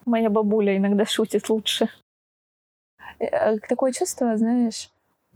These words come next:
Speaker 2: скопировали что-то из раздела анекдоты.
Speaker 1: Мне кажется, здесь всё-таки была адаптация для нас, русскоязычная, потому что,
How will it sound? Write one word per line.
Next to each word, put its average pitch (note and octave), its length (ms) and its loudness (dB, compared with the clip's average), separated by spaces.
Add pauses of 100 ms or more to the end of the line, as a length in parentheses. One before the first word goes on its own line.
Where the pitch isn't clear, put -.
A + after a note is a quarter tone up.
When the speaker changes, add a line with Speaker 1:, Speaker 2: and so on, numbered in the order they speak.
(240)
Speaker 2:
скопировали B3 800 0
что-то A3 640 0
из G#3+ 140 2
раздела A3+ 480 2
анекдоты. A3 840 2 (500)
Speaker 1:
Мне C#4+ 200 2
кажется, E4+ 380 2
здесь C4 220 0
всё-таки B3 400 0
была A#3 340 2
адаптация F#3+ 920 0
для G3+ 340 4
нас, B3+ 440 -2
русскоязычная, A3 960 0
потому G#3+ 340 0
что, A3+ 280 2